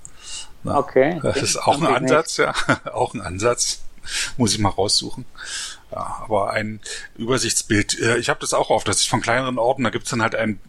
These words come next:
Speaker 1: ein Bild von der Kirche oder so, ne? Äh, das gibt's dann schon, aber so ein Ortsbild ist schon was anderes als ein, halt nur ein einzelnes Gebäude.
Speaker 2: Oh ja, äh, nee, in dem Fall ist es sogar so, wir haben gar kein Bild. Also natürlich,
Speaker 1: Gar kein
Speaker 2: ähm,
Speaker 1: Bild,
Speaker 2: also
Speaker 1: genau.
Speaker 2: jede,
Speaker 1: Mhm.
Speaker 2: gar kein Bild,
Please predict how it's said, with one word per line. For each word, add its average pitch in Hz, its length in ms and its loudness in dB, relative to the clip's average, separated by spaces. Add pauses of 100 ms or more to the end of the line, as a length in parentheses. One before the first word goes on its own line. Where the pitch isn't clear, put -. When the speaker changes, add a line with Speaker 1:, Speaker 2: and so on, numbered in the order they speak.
Speaker 1:
ein 113 140 0
Bild 127 180 4
von 117 120 2
der 101 80 4
Kirche 104 480 2 (120)
oder 92 160 -8
so, 95 240 -6
ne? 120 140 0 (920)
Äh, 92 200 0
das 95 200 2
gibt's - 260 0
dann 101 120 2
schon, 104 240 2
aber 95 220 0
so 117 100 2
ein 101 80 0
Ortsbild - 540 2
ist 135 100 0
schon 120 160 0
was 104 160 2
anderes 110 400 2
als - 280 2
ein, 98 260 -6 (120)
halt 98 200 -4
nur 104 100 -2
ein 104 40 -6
einzelnes 98 440 -4
Gebäude. 95 440 -4 (760)
Speaker 2:
Oh 185 180 8
ja, 147 640 8
äh, - 40 4
nee, 147 180 2
in 160 100 2
dem 196 160 6
Fall 185 180 4
ist 170 120 4
es 175 140 2
sogar 160 240 6
so, 175 160 4
wir 160 100 6
haben 165 220 2
gar 247 200 4
kein 156 220 0
Bild. 127 300 2 (500)
Also 147 220 6
natürlich, 190 520 8
Speaker 1:
Gar 117 120 6
kein 165 160 4
Speaker 2:
ähm, 160 80 2
Speaker 1:
Bild, - 120 0
Speaker 2:
also 143 120 8
Speaker 1:
genau. 139 120 6
Speaker 2:
jede, 160 220 8
Speaker 1:
Mhm. 107 260 -2
Speaker 2:
gar 151 180 8
kein 143 140 2
Bild, 123 220 2